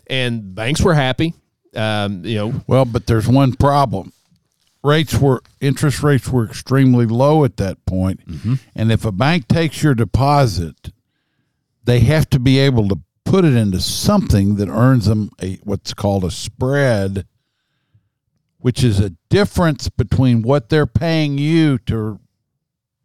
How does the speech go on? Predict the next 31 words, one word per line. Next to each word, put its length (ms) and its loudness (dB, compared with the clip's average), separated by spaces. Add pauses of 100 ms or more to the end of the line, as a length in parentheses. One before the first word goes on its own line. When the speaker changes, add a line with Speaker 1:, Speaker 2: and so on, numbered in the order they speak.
Speaker 2:
rent 360 0
your 140 2
money 460 0 (1600)
and 160 0
what 200 0
they're 280 -8
earning 640 0 (120)
on 580 -2 (260)
what 280 -2
they 160 -2
put 240 -4
it 160 -2
into. 480 -4 (220)
Speaker 1:
Mm-hmm. 240 -8 (340)
Speaker 2:
And 160 0
mind 340 2
you, 80 0
they 180 -2
have 180 0
to 80 -8
keep 320 -10
ten 220 -2
percent 420 -2
of 160 0
it 180 -6
back 380 -2
as 180 -6
a 80 -8
reserve 520 -2
requirement. 580 -14
So, 420 -6